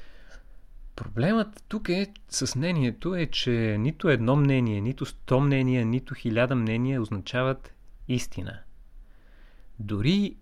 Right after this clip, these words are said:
един милиард мнения, подкрепящи сходни виждания, може да защитават опасно погрешни виждания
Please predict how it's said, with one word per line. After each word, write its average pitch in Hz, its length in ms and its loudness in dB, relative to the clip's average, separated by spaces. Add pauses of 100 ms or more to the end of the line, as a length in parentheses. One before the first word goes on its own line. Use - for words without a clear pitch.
един 147 320 2
милиард 131 480 2
мнения, 117 580 2 (640)
подкрепящи 120 680 -4
сходни 131 400 0
виждания, 131 600 0 (220)
може 139 320 0
да 127 120 0
защитават 135 720 -2 (200)
опасно 139 800 0
погрешни 123 640 -2
виждания 131 680 -2